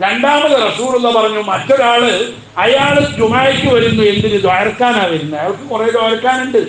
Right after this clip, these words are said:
അയാൾക്ക് കുറെ പ്രയാസങ്ങളുണ്ട്, കുറെ കടം വീടാനുണ്ട്, കുറെ രോഗമുണ്ട്, കുറെ പ്രയാസമുണ്ട്. അതൊക്കെ ഒന്ന് മാറിക്കിട്ടാൻ വേണ്ടി ദ്വാരക്കണം. അപ്പൊ വെള്ളിയാഴ്ച പള്ളിയിൽ വന്നിരുന്നിട്ട് ദ്വാരക്കാൻ വേണ്ടി വരുന്ന ചില ആളുകളുണ്ടാവും. നല്ല കാര്യാ.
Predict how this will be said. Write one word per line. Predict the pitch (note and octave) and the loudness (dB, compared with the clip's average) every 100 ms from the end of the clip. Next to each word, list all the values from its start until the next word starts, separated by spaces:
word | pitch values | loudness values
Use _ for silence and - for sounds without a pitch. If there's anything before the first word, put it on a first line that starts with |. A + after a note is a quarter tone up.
| - - - - - - | -6 -20 -20 -20 -20 -6
അയാൾക്ക് | G3+ C4 D4 | -2 0 2
കുറെ | C4 B3+ B3+ | 2 2 0
പ്രയാസങ്ങളുണ്ട്, | A#3 A3+ C4 C4 C#4+ C#4+ C#4+ C4+ F3+ - - - | 0 2 0 0 0 2 2 0 0 -4 -12 -4
കുറെ | A3+ A#3+ A#3+ | 0 2 0
കടം | A3 A3 B3+ | 0 0 2
വീടാനുണ്ട്, | C4+ C4 C4 C4 B3+ G#3+ - - - | 4 4 2 0 2 0 0 -2 0
കുറെ | A#3 B3+ B3+ | 2 2 2
രോഗമുണ്ട്, | A#3+ B3 C4 C4+ C4+ A#3+ - - - | 2 2 2 2 2 2 0 -6 -4
കുറെ | B3 C4 C4 B3+ | 0 4 2 2
പ്രയാസമുണ്ട്. | A#3+ B3 C4 C#4+ D4 C4+ A3 - - A3 | 0 2 2 0 4 4 2 -2 -6 -2
അതൊക്കെ | C4+ B3+ | 0 0
ഒന്ന് | A3+ | -2
മാറിക്കിട്ടാൻ | G#3+ G3+ A3+ C4 - A#3 A3+ A3 | 0 0 0 0 -2 -2 0 0
വേണ്ടി | A3 G3+ | -2 -2
ദ്വാരക്കണം. | F#3+ E3+ F3+ E3+ G3 F3 - - - - - F#3+ | 0 0 -2 -2 -2 -4 -6 -20 -20 -20 -8 -2
അപ്പൊ | C#4 | 2
വെള്ളിയാഴ്ച | B3+ A#3 B3+ A#3+ A#3 A#3 | 4 4 2 2 2 0
പള്ളിയിൽ | G#3+ G#3 A3+ B3 | 2 2 2 2
വന്നിരുന്നിട്ട് | A3+ A3 G#3+ G#3+ G#3 | 2 2 0 0 0
ദ്വാരക്കാൻ | G3+ F#3+ A3 A3+ B3+ B3+ | 0 2 2 2 2 0
വേണ്ടി | G#3 G#3 | 0 0
വരുന്ന | F#3+ F3+ F#3 E3+ - - - | 0 0 -4 -4 -8 -6 -2
ചില | G#3+ G3 | 0 2
ആളുകളുണ്ടാവും. | F3 G3 G3 F3+ E3+ D3 D#3+ | 0 0 -2 -4 -4 -4 -4
നല്ല | G#3+ B3+ D4 | -4 0 2
കാര്യാ. | C4+ C4 G#3 | 2 2 0